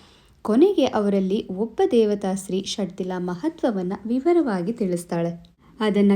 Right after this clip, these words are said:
ಕೇಳ್ತಾ ಇದ್ದ ಹಾಗೆ ಆಕೆ ಮನೆಯ ಬಾಗಿಲನ್ನ ತೆಗಿತಾಳೆ. ಆಗ ತಕ್ಷಣವೇ ಮನೆ ಧನ ಧಾನ್ಯ ಸಂಪತ್ತುಗಳಿಂದ ತುಂಬುತ್ತೆ. ಅದನ್ನ ನೋಡಿ ಆಕೆಗೆ ಪೂರ್ವಜನ್ಮದಲ್ಲಿ ತಾನು ಮಾಡಿದಂತಹ ಕರ್ಮಕ್ಕೆ ಪ್ರಾಯಶ್ಚಿತ್ತವಾಗತ್ತೆ.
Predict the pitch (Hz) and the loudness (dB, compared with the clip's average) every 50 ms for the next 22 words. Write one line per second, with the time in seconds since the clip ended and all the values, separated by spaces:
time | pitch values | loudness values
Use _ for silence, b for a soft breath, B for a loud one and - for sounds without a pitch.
0 | 202 202 - 208 202 233 277 320 330 320 320 294 269 240 214 202 220 220 208 220 | 2 2 2 4 4 6 6 6 4 4 4 2 2 2 0 0 -2 -2 -2 -2
1 | 214 202 196 220 214 202 190 190 190 - 302 285 285 320 - - 214 214 214 226 | -2 -2 -2 -2 -2 -2 -2 -4 -4 -4 -4 -4 -4 -4 -4 -4 -4 -2 0 0
2 | 262 285 277 226 196 208 208 226 277 330 330 359 320 262 233 208 202 208 208 202 | 0 0 0 0 -2 -2 -2 0 0 2 4 4 4 4 2 0 -2 -2 -2 -2
3 | 208 190 185 196 190 202 190 185 185 185 185 - - _ _ _ _ _ - - | -2 -2 -2 -4 -6 -6 -6 -6 -6 -6 -8 -10 -14 _ _ _ _ _ -6 -2
4 | 220 214 202 208 208 202 208 208 208 202 - - - - 339 330 302 254 220 220 | -2 0 0 0 0 -2 -2 -4 -6 -6 -6 -2 4 6 8 8 6 4 2 0
5 | 233 240 - 214 202 196 190 196 202 220 226 233 220 190 170 175 202 202 208 220 | -2 -2 -2 -2 0 2 2 2 2 2 2 0 0 -2 -4 -2 0 0 0 0
6 | 220 196 175 196 202 202 214 202 202 196 196 196 - 208 226 262 262 - 330 320 | 0 -2 -2 0 0 0 2 2 0 0 0 -2 -2 -4 -2 -2 -2 -2 -4 -2
7 | - 277 247 220 202 196 190 185 185 190 190 185 - 190 180 180 175 175 170 - | 0 -2 0 2 2 0 0 -2 -4 -4 -6 -6 -6 -6 -4 -4 -4 -4 -4 -4
8 | 175 175 175 B B B B B B B B B B 208 208 208 294 320 330 339 | -6 -6 -6 B B B B B B B B B B -2 0 4 6 8 8 8
9 | 294 269 240 233 226 247 240 220 214 202 208 226 208 208 285 339 349 - - 226 | 8 6 4 2 2 2 2 0 0 -2 -4 -4 -2 -2 -2 -2 -2 0 0 2
10 | 233 247 262 294 294 - 262 247 233 233 233 214 226 220 226 269 302 302 - 226 | 2 4 2 2 0 2 2 2 2 2 0 0 -2 -2 -2 -2 -2 -4 -4 -4
11 | 202 196 196 202 196 190 185 185 185 196 233 233 240 220 208 202 208 196 202 190 | -2 0 0 0 0 -2 -2 -4 -4 -4 -2 -2 -2 -4 -4 -4 -4 -4 -6 -6
12 | - - - 233 220 247 302 339 359 339 285 - - 220 233 - - - 208 202 | -8 -8 -4 -2 -2 0 2 2 2 2 2 -2 -2 -4 -4 -4 -4 -6 -4 -2
13 | 190 190 190 - - 202 190 - 185 175 180 180 175 175 170 170 - 175 175 | -2 -2 -2 -4 -6 -6 -6 -6 -6 -6 -4 -4 -4 -4 -4 -4 -4 -6 -6